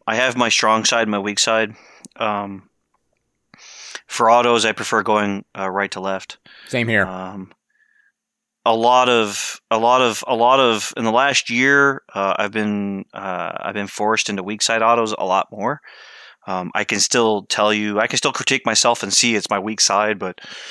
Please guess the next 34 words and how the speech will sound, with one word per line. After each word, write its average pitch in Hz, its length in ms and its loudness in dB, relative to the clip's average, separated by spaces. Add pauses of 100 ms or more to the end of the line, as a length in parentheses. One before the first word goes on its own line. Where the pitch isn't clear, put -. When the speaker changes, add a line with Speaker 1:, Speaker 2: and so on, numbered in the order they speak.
(220)
Speaker 1:
I'm 185 100 2
a 247 40 6
lot 262 160 4
more 214 120 6
comfortable 202 440 0
with 127 160 2
it - 20 4
than 131 60 2
it 131 100 2
was 135 100 2
before. 117 600 4
And 107 180 -2
so 107 240 2
I'll 139 140 4
take 147 260 -2
advantage, 120 640 0
I'll, 104 140 -2
I'll 117 160 2
take - 240 -2
full 120 160 -2
advantage 107 400 -2
of 98 100 -6
a 101 60 -6
day 107 340 0
where 101 260 0
it's - 140 -4
still 110 220 -2
weak 113 180 -4
side 101 220 0
and 98 80 -6
go, 95 160 0
"I'm 101 100 -2
doing 196 220 2
autos." 320 460 2